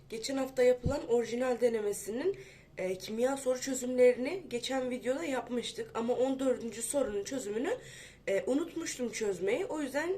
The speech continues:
e, bunun için bir video çekmek istiyorum. E, hemen soruya bakalım. On dördüncü soruda bize hayatımızın pek çok alanında yaygın olarak kullandığımız polimerler ile ilgili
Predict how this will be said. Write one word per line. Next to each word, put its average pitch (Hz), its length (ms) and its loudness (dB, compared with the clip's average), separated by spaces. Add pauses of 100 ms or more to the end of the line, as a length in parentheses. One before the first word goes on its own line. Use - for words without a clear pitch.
(240)
e, 226 200 0
bunun 285 180 -2
için 311 300 -6
bir 269 160 -4
video 247 220 -4
çekmek 180 440 -4
istiyorum. 190 500 -6 (600)
E, 190 480 6
hemen 311 260 -4
soruya 294 480 -2
bakalım. 277 680 -2
On 262 200 2
dördüncü 269 320 0
soruda 254 440 2
bize 240 340 2 (280)
hayatımızın 269 680 -2
pek 285 200 -6
çok 285 160 -6
alanında 214 520 2
yaygın 240 360 2
olarak 233 380 0
kullandığımız 214 640 -2
polimerler 262 680 -2
ile 196 160 -4
ilgili 180 380 -8